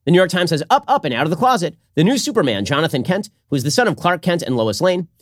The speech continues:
will soon begin a romantic relationship with a male friend," D C Comics announced on Monday. That same-sex relationship is just one of the ways that Jonathan Kent, who goes by John, is proving to be a different Superman than his famous father.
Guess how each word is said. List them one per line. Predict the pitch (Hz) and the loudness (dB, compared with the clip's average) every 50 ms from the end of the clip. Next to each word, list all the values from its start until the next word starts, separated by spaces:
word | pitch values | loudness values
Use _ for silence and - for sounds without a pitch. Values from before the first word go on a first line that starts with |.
| _ _ - | _ _ -6
will | - 147 | -6 -2
soon | - 247 302 269 | 0 0 0 2
begin | 208 170 117 110 113 139 - | 2 0 0 0 -2 -2 -2
a | - 110 92 | -2 -4 -2
romantic | 90 123 123 151 208 247 - 170 - 123 | -2 0 0 2 0 0 -2 -4 -6 -4
relationship | 117 110 104 104 - 135 127 160 - | -4 -4 -4 -4 -4 -4 -4 -4 -4
with | 135 135 | -2 0
a | |
male | 135 156 180 190 170 | 2 2 2 2 2
friend," | - 254 254 185 82 69 - _ _ _ _ | 0 0 -2 -2 -4 -6 -10 _ _ _ _
D | - 170 | -4 -4
C | 160 - 156 | -2 -2 -4
Comics | - 147 139 135 147 139 - | -4 -2 -2 -2 -2 -2 -2
announced | 123 110 113 110 110 - | -2 -2 -4 -4 -4 -4
on | 110 | -2
Monday. | 107 101 101 98 104 156 160 _ _ _ _ _ _ _ - | -2 -2 -2 -4 -4 -6 -8 _ _ _ _ _ _ _ -2
That | 175 170 - | -2 0 2
same-sex | - 262 311 - - 247 - - | 2 2 2 0 -2 -4 -4 -2
relationship | 196 196 190 202 254 - 185 - 131 113 | -2 0 0 0 0 -2 -4 -4 -4 -4
is | 151 147 | -4 -4
just | 202 190 - 160 | -4 -4 -2 0
one | 147 208 302 | 0 0 0
of | 320 202 | 0 0
the | 143 | -2
ways | 107 95 87 87 85 80 | -2 -4 -4 -6 -8 -8
that | 117 98 | -6 -4
Jonathan | - 151 160 175 139 165 143 | -2 0 0 0 0 -2 -4
Kent, | 113 127 110 113 120 | -4 -4 -4 -4 -2
who | 131 | 0
goes | 135 160 180 165 | 0 2 2 2
by | 175 160 151 | 0 -2 0
John, | - 196 196 175 98 80 90 - _ _ _ - | 0 0 -2 -2 -2 -4 -8 -12 _ _ _ -6
is | 160 156 | -4 -2
proving | - 277 311 302 285 214 | -2 -2 -2 0 -2 -2
to | 214 | -2
be | 247 240 | 0 0
a | 190 | 2
different | 165 247 247 - 247 185 | 2 0 0 0 0 -2
Superman | - - - 127 113 107 98 95 | -2 -2 -2 -2 0 0 0 0
than | 101 107 | -2 -2
his | 107 110 110 | -4 -4 -4
famous | - 147 139 107 - | -2 -2 -2 -2 -2
father. | - 165 190 180 80 76 76 | -2 -2 -2 -2 -4 -6 -10